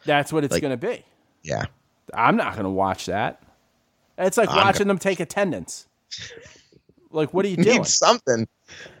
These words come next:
Speaker 1: It's like that Bill Burr bit when, like, people were upset about Michael Sam, like, kissing his boyfriend when he got
Speaker 2: Yeah.
Speaker 1: drafted. It's like, that's what you deserve for watching the draft.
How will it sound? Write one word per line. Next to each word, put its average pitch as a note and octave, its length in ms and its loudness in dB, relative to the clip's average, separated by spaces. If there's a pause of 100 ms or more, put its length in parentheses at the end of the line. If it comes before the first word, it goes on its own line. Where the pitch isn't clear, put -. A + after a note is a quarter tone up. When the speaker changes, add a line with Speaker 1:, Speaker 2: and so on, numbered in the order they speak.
Speaker 1:
It's E3+ 160 2
like G3+ 180 6
that F#3+ 200 4
Bill G3+ 160 6
Burr F#3 260 4
bit C3 260 -2
when, A2+ 180 0
like, A2+ 180 0
people C#3+ 340 0
were C3+ 160 6
upset B2 320 4
about A2+ 240 6
Michael G#2+ 420 2
Sam, G#2+ 540 4 (280)
like, G2 180 0
kissing A2+ 340 0
his G2+ 140 2
boyfriend A2 440 0
when A#2+ 80 -2
he B2 80 -2
got B2+ 140 4
Speaker 2:
Yeah. G#2 160 6
Speaker 1:
drafted. C3+ 300 2
It's D3 120 0
like, D#3+ 140 2 (200)
that's A3+ 220 4
what B3 100 -2
you A3 80 2
deserve G3 400 4
for B2 120 -2
watching C3+ 360 4
the C3 60 4
draft. C3 520 0